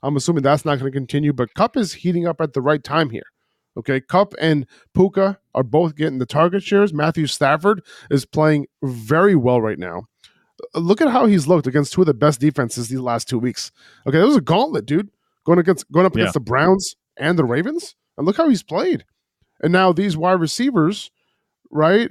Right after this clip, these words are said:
Speaker 1: have Washington next week at home. They are
Speaker 2: Mm.
Speaker 1: absolutely must starts for that matchup. <laughs> Did you just, did you just say, "Mm"?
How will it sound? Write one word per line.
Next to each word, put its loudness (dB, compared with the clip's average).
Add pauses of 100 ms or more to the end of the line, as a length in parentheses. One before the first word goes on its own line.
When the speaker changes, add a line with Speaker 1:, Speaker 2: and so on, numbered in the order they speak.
(120)
Speaker 1:
have 0
Washington -2 (380)
next 0
week -2
at -2
home. -20 (680)
They 6
are 4
Speaker 2:
Mm. -4
Speaker 1:
absolutely 0
must -4
starts -4 (340)
for 4
that 2
matchup. -6
<laughs> -10
Did -2
you 4
just, -2 (140)
did -6
you 0
just 2
say, 0 (100)
"Mm"? -4